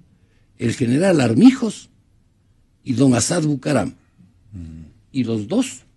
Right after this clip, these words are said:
Speaker 1: pactan para oponerse a Jaime Roldós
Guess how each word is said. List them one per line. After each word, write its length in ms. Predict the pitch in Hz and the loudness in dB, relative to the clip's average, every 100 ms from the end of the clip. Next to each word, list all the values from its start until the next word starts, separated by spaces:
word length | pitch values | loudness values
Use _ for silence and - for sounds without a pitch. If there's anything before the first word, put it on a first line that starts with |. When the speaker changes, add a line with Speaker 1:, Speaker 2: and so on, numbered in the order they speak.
| _ _ _ _ _ - | _ _ _ _ _ -4
Speaker 1:
pactan 440 | 180 135 - - - _ _ _ _ | -2 -2 -8 -20 -20 _ _ _ _
para 260 | - 117 127 | -2 2 4
oponerse 640 | 127 - 123 156 226 - | 2 2 6 6 6 2
a 60 | 123 | -2
Jaime 300 | 160 170 151 | 0 2 2
Roldós 480 | 113 113 185 226 | 0 -2 -2 -4